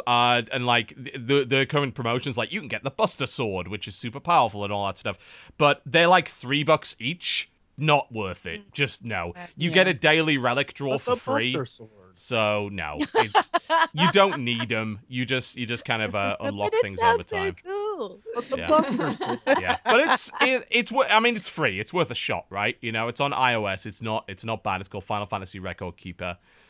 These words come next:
Speaker 1: and it's actually pretty fun, at least in my honest opinion. So there's that.
Speaker 4: Can, oh, hold on,
Speaker 2: Sounds
Speaker 4: time.
Speaker 2: good.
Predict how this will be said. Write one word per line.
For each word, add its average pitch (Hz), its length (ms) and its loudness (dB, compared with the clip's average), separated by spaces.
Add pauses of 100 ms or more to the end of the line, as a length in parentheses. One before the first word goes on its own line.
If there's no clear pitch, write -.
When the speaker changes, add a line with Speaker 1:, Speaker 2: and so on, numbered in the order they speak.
(220)
Speaker 1:
and 95 420 -4
it's 95 140 -10
actually 101 340 -6
pretty 98 260 -10
fun, 92 320 -6
at 82 100 -12
least 92 240 -10
in 87 80 -10
my 87 160 -6
honest 90 240 -10
opinion. 95 340 -8 (540)
So 95 180 -12
there's 92 200 -12
that. 110 120 -4
Speaker 4:
Can, 196 160 0
oh, 277 260 8 (120)
hold 240 180 6
on, 214 220 6
Speaker 2:
Sounds 190 240 4
Speaker 4:
time. 180 60 -4
Speaker 2:
good. 170 140 -14